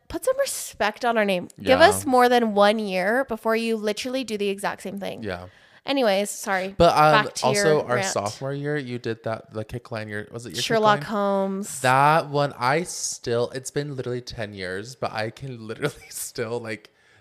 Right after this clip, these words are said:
Speaker 2: visualize my feelings.
Speaker 1: I,
Speaker 2: And did you
Speaker 1: I
Speaker 2: guys, like,
Speaker 1: knew you were
Speaker 2: place, like,
Speaker 1: gonna say
Speaker 2: third
Speaker 1: that.
Speaker 2: place or something in state?
Speaker 1: We did fifth my first
Speaker 2: Fifth,
Speaker 1: year.
Speaker 2: which honestly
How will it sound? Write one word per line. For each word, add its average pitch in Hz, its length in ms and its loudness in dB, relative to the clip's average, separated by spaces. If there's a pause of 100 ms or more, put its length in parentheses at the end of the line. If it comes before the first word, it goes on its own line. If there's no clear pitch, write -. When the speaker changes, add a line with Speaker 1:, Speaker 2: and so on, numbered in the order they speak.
(120)
Speaker 2:
visualize 113 380 -4
my 101 120 -10
feelings. 98 560 -14 (360)
Speaker 1:
I, 233 100 4
Speaker 2:
And 226 180 2
did 165 100 -4
you 226 40 2
Speaker 1:
I 240 80 6
Speaker 2:
guys, - 80 6
like, 403 80 8
Speaker 1:
knew - 20 6
you - 80 4
were - 60 6
Speaker 2:
place, 208 80 4
like, 190 100 4
Speaker 1:
gonna 196 160 -4
say - 80 4
Speaker 2:
third - 160 4
Speaker 1:
that. 180 100 0
Speaker 2:
place 208 240 -2
or 139 40 -8
something 165 240 -6
in 165 100 -6
state? 110 480 -6 (300)
Speaker 1:
We 247 140 -2
did 302 180 -2
fifth - 580 -6
my 214 160 -6
first 117 300 -2
Speaker 2:
Fifth, - 100 -12
Speaker 1:
year. 190 380 -6
Speaker 2:
which - 180 -2
honestly 165 580 -4